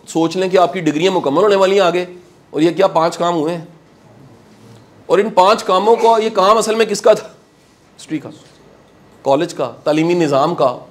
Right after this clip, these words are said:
आपका तालीमी निज़ाम ये पैदा ही नहीं पांच चीज़ें कर रहा। वापस आऊँगा जी, एक बड़ी तादाद दुनिया में लेबर की है, मैं उनके खिलाफ नहीं हूँ, उनके बगैर भी दुनिया नहीं चलनी। लेबर वो है जो एक महीना तय करती है, अच्छा, वो उसकी सबसे बड़ी ख्वाहिश होती है, "मेरी थोड़ी तनख्वाह बच जाने तो काम हो जाएगा।"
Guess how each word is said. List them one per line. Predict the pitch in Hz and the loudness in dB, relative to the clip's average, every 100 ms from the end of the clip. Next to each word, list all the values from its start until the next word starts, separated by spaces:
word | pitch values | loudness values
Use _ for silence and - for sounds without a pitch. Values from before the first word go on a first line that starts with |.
| - | 0
आपका | 170 - 208 | 2 2 0
तालीमी | 190 170 175 196 | 2 0 0 0
निज़ाम | 185 147 147 180 196 185 - _ _ - | 2 2 2 2 0 -6 -16 _ _ -4
ये | 175 | 0
पैदा | - 156 | 2 2
ही | 185 | 2
नहीं | 185 | 0
पांच | 147 127 | -2 -4
चीज़ें | 127 117 | -8 -8
कर | 104 | -8
रहा। | 95 107 - _ _ _ _ _ - - 131 | -10 -16 -20 _ _ _ _ _ -20 -8 -2
वापस | 135 160 143 | 0 0 -2
आऊँगा | 110 95 | -2 -4
जी, | 98 95 - - | -8 -12 -14 0
एक | 214 160 | 0 0
बड़ी | 127 185 277 | 0 2 4
तादाद | 226 185 190 | 4 4 2
दुनिया | 160 175 | -2 -2
में | 175 | -4
लेबर | 143 120 135 | -4 -4 -6
की | 175 | -8
है, | 156 143 - _ _ _ _ _ _ | -10 -12 -20 _ _ _ _ _ _
मैं | 139 | 0
उनके | 190 208 | 0 0
खिलाफ | 214 156 170 185 | -2 2 0 0
नहीं | 208 | -8
हूँ, | 165 117 - | -8 -10 -8
उनके | 175 226 | -4 -2
बगैर | 208 202 202 | 2 2 2
भी | 202 | 0
दुनिया | 170 160 | -2 -2
नहीं | 156 | -4
चलनी। | 139 104 95 - _ _ _ - | -6 -10 -12 -18 _ _ _ 0
लेबर | 185 220 247 | 4 6 8
वो | 233 | 8
है | 214 165 202 - - _ _ _ _ 196 | 6 4 0 -6 -20 _ _ _ _ -2
जो | 247 | -2
एक | 233 | 0
महीना | 226 196 | 0 0
तय | 220 226 | 2 2
करती | 240 226 220 | 2 0 0
है, | 214 214 208 | 0 0 0
अच्छा, | - 220 | -2 0
वो | 240 | 0
उसकी | 226 240 | 0 -4
सबसे | 247 254 262 | -2 -2 0
बड़ी | 262 220 | 2 2
ख्वाहिश | 208 208 202 | 2 0 0
होती | 185 | -2
है, | 196 | -2
"मेरी | 190 | -4
थोड़ी | 190 185 | -2 -4
तनख्वाह | 190 175 185 | -4 0 0
बच | 185 170 | 0 0
जाने | 170 | -2
तो | 175 | -4
काम | 156 131 | -4 -6
हो | 131 | -6
जाएगा।" | 101 87 | -6 -10